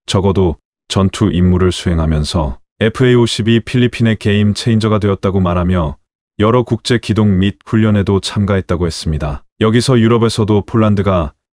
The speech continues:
이미 에프에이 오십을 운영하고 있다며 폴란드도 에프 십육을 보유하고 있고 곧 에프 삼십오를 받을 예정이지만 여기에 에프에이 오십을 더했다고 했습니다. 폴란드는 현재 정권이 바뀌면서 에프에이 오십 도입에 여러 가지 태클을 걸고 있는 가운데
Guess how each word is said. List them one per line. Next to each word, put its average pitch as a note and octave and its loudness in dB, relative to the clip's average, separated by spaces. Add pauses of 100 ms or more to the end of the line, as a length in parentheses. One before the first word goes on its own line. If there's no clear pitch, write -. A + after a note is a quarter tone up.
(140)
이미 A2 4
에프에이 A2 2
오십을 G#2 0
운영하고 F#2+ 2
있다며 F2 -2 (160)
폴란드도 F#2+ 0 (180)
에프 F2+ -2
십육을 D#2+ -4 (140)
보유하고 A#2 4
있고 G2+ 2
곧 A2 0
에프 G#2 -2
삼십오를 A2 0
받을 G2+ 0
예정이지만 F#2 0 (540)
여기에 A#2 2
에프에이 G2+ 0
오십을 G2 0
더했다고 F2+ -2
했습니다. D2+ -4 (100)
폴란드는 B2 4
현재 B2 2
정권이 A2 2
바뀌면서 F#2 0 (460)
에프에이 A#2+ 2
오십 A2+ 2
도입에 G2 0
여러 F2+ 0
가지 G2 -2
태클을 G#2+ -2
걸고 F#2+ 2
있는 F#2 2
가운데 E2+ -2